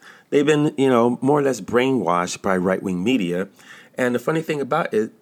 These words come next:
that is that they think the same thing about liberals and progressives and Democrats without realizing that we have facts on our side, facts that they choose to ignore.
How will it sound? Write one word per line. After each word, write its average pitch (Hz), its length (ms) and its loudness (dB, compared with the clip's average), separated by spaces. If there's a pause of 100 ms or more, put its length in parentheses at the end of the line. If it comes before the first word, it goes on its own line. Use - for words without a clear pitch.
that 104 260 -2
is 101 120 -10
that 113 100 -6
they 131 140 -2
think 143 240 -6
the - 40 -14
same 131 380 -4
thing 123 260 -4
about 104 460 -6
liberals 98 720 -2
and 95 180 -8
progressives 101 720 -6
and 95 160 -10
Democrats 127 680 -8 (380)
without 117 320 -4
realizing 104 580 -2
that 98 280 0 (880)
we 139 220 2
have 202 160 2
facts - 380 -6
on 92 120 -4
our - 120 -8
side, - 400 -10 (460)
facts 147 400 -4
that 135 120 -8
they 123 80 -6
choose 131 460 -4
to 127 120 0
ignore. 117 540 0